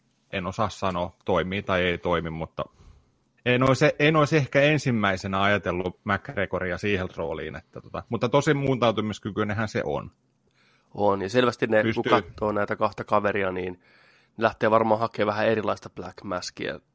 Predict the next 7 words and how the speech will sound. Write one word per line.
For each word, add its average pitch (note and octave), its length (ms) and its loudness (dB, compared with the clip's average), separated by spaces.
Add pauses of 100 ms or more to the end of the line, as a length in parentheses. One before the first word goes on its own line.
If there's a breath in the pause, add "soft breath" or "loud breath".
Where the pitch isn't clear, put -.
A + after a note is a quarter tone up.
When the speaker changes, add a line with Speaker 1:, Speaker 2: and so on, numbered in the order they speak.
Speaker 2:
varmaan G2 280 -4
vähän G2+ 140 -8
tosta - 200 -10
niinku F2+ 320 -10 (1200 soft breath)
suavee A#2 880 0 (200)
herrasmiestä G#2 680 -4 (220)
siihen, - 420 -12